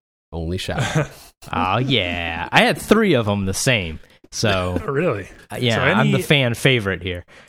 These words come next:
Speaker 2: Yeah, any, uh, like, big surprises here looking at the consensus rankings?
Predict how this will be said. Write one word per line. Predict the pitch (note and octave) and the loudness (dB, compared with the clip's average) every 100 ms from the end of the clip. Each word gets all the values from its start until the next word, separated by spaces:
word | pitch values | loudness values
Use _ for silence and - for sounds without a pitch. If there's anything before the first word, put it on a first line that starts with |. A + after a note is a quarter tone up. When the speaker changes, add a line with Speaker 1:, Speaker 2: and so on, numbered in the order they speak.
| _ _ D#3 | _ _ -6
Speaker 2:
Yeah, | D3 - F#3 D#3+ | -2 -2 -4 0
any, | E3 A3 | 0 2
uh, | F#3+ D#3 D3+ | 2 2 0
like, | D3 B2+ G#2 | 0 0 0
big | D3 | 0
surprises | - C3+ - B2 C#3+ C#3+ C#3 | 0 -4 0 0 0 -4 -6
here | D3 C#3+ | -4 -4
looking | C#3 C#3 C3 | -4 -6 -8
at | C3 | -6
the | C#3+ C3+ C3 - | -4 -4 -6 -6
consensus | C3 - C3+ C3 C#3 | -6 -4 -6 -4 -6
rankings? | - C3 C#3 D3 C#3 | -6 -4 -4 -6 -8